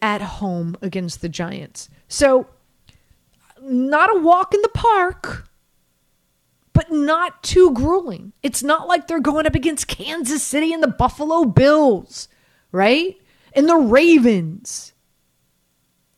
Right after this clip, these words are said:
It's, it's, you know, Commanders, Colts, Packers, Titans, Giants twice, Bears, Cowboys, Saints. I'm just throwing it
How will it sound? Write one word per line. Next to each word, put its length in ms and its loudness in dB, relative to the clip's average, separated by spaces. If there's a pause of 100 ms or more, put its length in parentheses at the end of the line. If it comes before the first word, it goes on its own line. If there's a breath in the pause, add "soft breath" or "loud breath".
(360)
It's, 340 -20
it's, 720 -16 (260)
you 120 -2
know, 400 -4 (160)
Commanders, 760 -6
Colts, 600 -2
Packers, 640 -10
Titans, 600 -8
Giants 580 -8
twice, 500 -10 (160)
Bears, 460 -6
Cowboys, 560 -12
Saints. 560 -18 (1000 soft breath)
I'm 200 -2
just 380 0
throwing 380 2
it 100 0